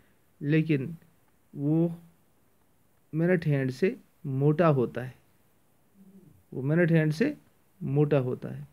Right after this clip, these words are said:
इसलिए ये आवर हैंड है, इसलिए वो ये आवर हैंड और ये मिनट हैंड है। मिनट हैंड ने पाँच, दस, पन्द्रह निकाले हैं और ये पाँच, छः और सात के बीच में है।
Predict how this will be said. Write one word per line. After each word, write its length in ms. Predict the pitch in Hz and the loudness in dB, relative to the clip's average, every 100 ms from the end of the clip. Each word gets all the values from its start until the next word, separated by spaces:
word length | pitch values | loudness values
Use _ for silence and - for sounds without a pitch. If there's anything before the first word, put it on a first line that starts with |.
| _ _ _ _ _ - | _ _ _ _ _ -8
इसलिए 260 | 160 170 | -2 2
ये 260 | 165 170 175 | 2 4 2
आवर 300 | - 147 131 | 2 2 2
हैंड 220 | 127 127 | 0 -6
है, 140 | 139 _ _ - | -10 _ _ -14
इसलिए 280 | 151 170 160 | -10 -2 0
वो 140 | 151 | 2
ये 160 | 165 160 | 2 2
आवर 300 | 120 135 123 | 0 -2 -4
हैंड 280 | 123 139 143 _ _ _ _ _ - | -6 -10 -12 _ _ _ _ _ -2
और 100 | 156 | 4
ये 160 | 175 | 4
मिनट 320 | 180 165 147 127 | 6 4 2 -2
हैंड 220 | 127 123 | -10 -12
है। 80 | - _ _ _ _ _ _ - | -18 _ _ _ _ _ _ -2
मिनट 300 | 160 180 175 | 2 2 2
हैंड 260 | 175 165 | 2 4
ने 160 | 170 180 170 - | 2 0 -4 -6
पाँच, 460 | 165 165 170 170 170 | 0 2 2 0 -2
दस, 420 | 147 156 165 160 - | 0 0 0 -4 -2
पन्द्रह 340 | 160 151 131 127 | 0 2 0 -2
निकाले 420 | 127 127 120 127 | -6 -4 -4 -4
हैं 260 | 131 143 - - - _ _ _ - | -6 -10 -14 -20 -20 _ _ _ -2
और 80 | 156 | 2
ये 180 | 165 170 - | 2 2 -4
पाँच, 440 | 165 160 170 170 170 - 147 151 _ _ _ - | -2 2 2 2 -2 -12 -12 -12 _ _ _ -12
छः 220 | - 180 180 | 2 4 4
और 140 | 165 | 2
सात 300 | 151 170 160 | 0 0 0
के 120 | 165 | 0
बीच 280 | 160 156 143 | 0 0 0
में 140 | 143 131 | -2 -4
है। 180 | 127 | -6